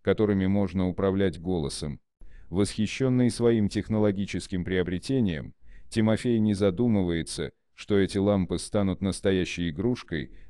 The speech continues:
для его непоседливых детей. Озорные ребята быстро находят способ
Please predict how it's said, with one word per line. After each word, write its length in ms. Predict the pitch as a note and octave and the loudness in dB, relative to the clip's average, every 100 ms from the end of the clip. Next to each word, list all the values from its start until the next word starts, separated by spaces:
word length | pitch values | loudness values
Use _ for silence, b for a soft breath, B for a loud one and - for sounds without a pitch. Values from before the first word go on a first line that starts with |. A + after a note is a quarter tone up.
| - | -6
для 180 | G#2 A2+ | 2 4
его 220 | A#2 A#2 | 6 4
непоседливых 800 | A2 G#2+ G#2+ A#2 G2+ G2+ G2 E2+ | 2 2 0 0 0 2 0 -2
детей. 500 | G2 G#2+ F#2+ B1+ G#1+ _ _ _ _ - | -4 -4 -4 -6 -8 _ _ _ _ -4
Озорные 540 | F2+ G2+ G2 G#2 G2 | 2 4 4 4 4
ребята 400 | F2+ E2+ G2+ G2 | 2 2 2 0
быстро 400 | E2+ F#2+ - F#2 | 0 -2 -2 -2
находят 480 | F2+ F2 F#2+ E2 D#2+ | 0 0 -2 -2 -4
способ 520 | - A2+ A#2+ - D2+ | -6 -2 -2 -2 -6